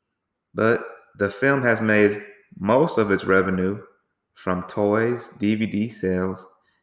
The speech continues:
and T-shirts. So maybe that's what the box office numbers come from, but at the same time, it's like,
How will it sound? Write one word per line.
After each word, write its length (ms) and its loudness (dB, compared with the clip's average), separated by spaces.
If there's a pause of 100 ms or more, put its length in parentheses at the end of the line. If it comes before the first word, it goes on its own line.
(160)
and 180 -8
T-shirts. 760 -10 (260)
So 400 0
maybe 320 -2
that's 280 -6
what 240 -2
the 380 -4 (640)
box 400 -2
office 260 -6
numbers 220 -6
come 280 -8
from, 260 -10
but 100 0
at 60 -8
the 60 -14
same 260 -8
time, 300 -8
it's 160 -8
like, 200 -2